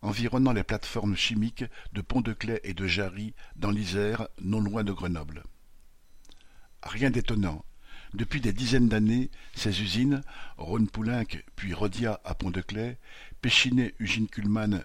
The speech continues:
puis Arkema à Jarry, ont rejeté en toute impunité des produits chimiques empoisonnant les sols comme l'air.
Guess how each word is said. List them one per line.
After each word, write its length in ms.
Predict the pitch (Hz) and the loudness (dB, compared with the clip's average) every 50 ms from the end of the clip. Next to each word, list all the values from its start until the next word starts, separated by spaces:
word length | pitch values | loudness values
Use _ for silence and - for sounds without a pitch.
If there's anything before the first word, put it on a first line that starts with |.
| - - | -6 -10
puis 200 | - - - - | -10 -8 -8 -6
Arkema 500 | 101 - - - 110 101 104 107 101 - | -8 -8 -4 -4 0 0 0 0 -2 -4
à 120 | - 92 | -4 -4
Jarry, 420 | 82 78 87 85 82 90 104 110 113 - - - - - - - | -2 -2 -2 -2 -2 -4 -6 -8 -10 -10 -12 -12 -12 -14 -10 -4
ont 100 | - 98 | -2 0
rejeté 580 | 95 110 110 104 113 113 - - 117 107 95 - - - | 2 2 4 4 2 0 0 -2 -2 -2 0 -2 -2 -4
en 120 | 80 82 | -4 -4
toute 220 | - - 147 139 - | -2 -2 0 2 2
impunité 680 | 127 - - 113 101 101 95 - - 101 104 117 - - - - - - - | 2 2 2 2 2 2 0 -2 -2 -2 -2 -2 -2 -8 -12 -14 -12 -6 -2
des 120 | 101 98 | -2 0
produits 260 | - - 104 107 120 | 0 0 -2 0 4
chimiques 460 | 107 - - 110 104 107 113 - - - - - | 4 4 6 6 2 0 0 0 -4 -6 -4 -4
empoisonnant 560 | 113 110 101 - 113 104 107 113 110 110 107 | -4 -4 -2 0 0 0 2 2 2 2 2
les 120 | 101 95 | 2 0
sols 340 | 95 - - 98 98 104 101 - | 0 0 -2 -2 -2 -2 -4 -6
comme 220 | - 98 95 95 85 | -6 -2 -2 -2 -2
l'air. 300 | 82 78 69 71 - | -2 -4 -8 -10 -12